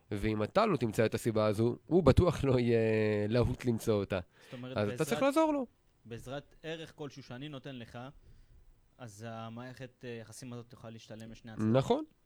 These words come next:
Speaker 1: נכון.
Speaker 2: ואיך באמת בונים מערכת יחסים שהיא חזקה ל-, לטווח ארוך? כי לפעמים יש
Speaker 1: משמרים
Speaker 2: מערכות
Speaker 1: אותה,
Speaker 2: יחסים.
Speaker 1: דבר ראשון.
Speaker 2: איך עושים את זה?
Speaker 1: משמרים אותה, מה זה אומר? רוב האנשים יודעים ליצור את הקשר הראשוני,
Speaker 2: נכון.
Speaker 1: ובזה זה נגמר. ומפה הם בעצם ממשיכים קדימה, "מתי שאני אצטרך אותך,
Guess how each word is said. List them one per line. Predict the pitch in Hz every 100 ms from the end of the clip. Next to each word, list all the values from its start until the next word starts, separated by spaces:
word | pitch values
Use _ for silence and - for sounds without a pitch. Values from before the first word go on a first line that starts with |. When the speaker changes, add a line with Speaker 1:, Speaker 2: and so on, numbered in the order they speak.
| _ 135
Speaker 1:
נכון. | 143 269 131
Speaker 2:
ואיך | 131 160
באמת | 185 143
בונים | 107 117 143
מערכת | 135 139
יחסים | 113 - 131
שהיא | - 110
חזקה | 104 101 101 123
ל-, | 117 107 95
לטווח | 104 - 113
ארוך? | 113 113 101
כי | -
לפעמים | 98 135 160
יש | 160 -
Speaker 1:
משמרים | 107 - 104 104 131
Speaker 2:
מערכות | 110 92
Speaker 1:
אותה, |
Speaker 2:
יחסים. | 95
Speaker 1:
דבר | 98 101
ראשון. | 92 107 90 _
Speaker 2:
איך | 135
עושים | 123 - 101
את |
זה? | 117
Speaker 1:
משמרים | - 110 104 120
אותה, | 101 87
מה | 101
זה | 113
אומר? | 110 85 87 - - - -
רוב | 127 170
האנשים | 151 151 175 196 _ _ _ -
יודעים | 110 104 147
ליצור | 120 135
את | 123
הקשר | 123 120 117
הראשוני, | 98 98 113 202 269 -
Speaker 2:
נכון. | 110 95 - -
Speaker 1:
ובזה | 190 170 165
זה | 156
נגמר. | 143 135 131 - _ _ _ 117
ומפה | 151 160 202 196
הם | 151
בעצם | 156 151 151
ממשיכים | 131 135 151
קדימה, | 127 135 185 185 185 185 170 - _ - - - -
"מתי | 127 131 202 220
שאני | 196 180 160
אצטרך | 135 - 120 147 -
אותך, | 226 -